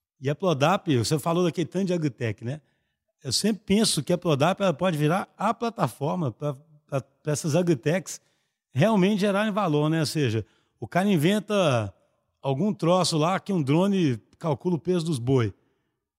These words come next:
Isso aí, isoladamente, não tem tanto valor, mas dentro de uma plataforma da Prodap tem, concorda? Sim, aliás, concorda. É o,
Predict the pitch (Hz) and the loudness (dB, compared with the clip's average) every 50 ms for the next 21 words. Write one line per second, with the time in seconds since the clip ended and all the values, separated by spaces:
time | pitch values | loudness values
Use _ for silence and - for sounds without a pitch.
0 | _ _ _ _ _ 147 139 - - 185 214 226 - - 220 226 196 214 208 196 | _ _ _ _ _ -8 -4 0 2 2 2 2 0 -2 -2 0 2 2 4 4
1 | 196 196 185 165 151 160 185 147 170 202 170 220 202 160 - 190 196 175 175 185 | 2 2 2 4 4 4 2 2 0 -2 -2 -2 -4 -2 -2 -4 -4 -4 -4 -4
2 | 180 143 131 131 139 120 - - 143 139 143 131 110 110 120 147 180 208 - - | -2 -2 0 0 -2 -2 -6 -6 -4 -2 0 0 0 2 2 2 2 2 0 -4
3 | 202 185 160 170 165 139 - 151 143 139 131 107 - 139 139 127 127 - 147 131 | -8 -8 -6 -4 -4 -4 -6 -6 -6 -6 -6 -6 -4 -4 -2 -2 -4 -4 -4 -4
4 | 117 131 165 156 - - 131 117 - - 117 - 180 185 147 135 131 110 - 160 | -4 -4 -4 -6 -6 -6 -6 -4 -4 -4 -6 -2 0 2 2 2 2 2 2 2
5 | 127 110 127 - 131 143 127 107 - - 143 120 - 135 117 113 135 147 175 214 | 2 2 0 -2 -2 -2 -2 -2 -2 -2 -4 -4 -2 -2 -2 0 0 0 2 2
6 | 214 127 151 160 | 2 0 0 -2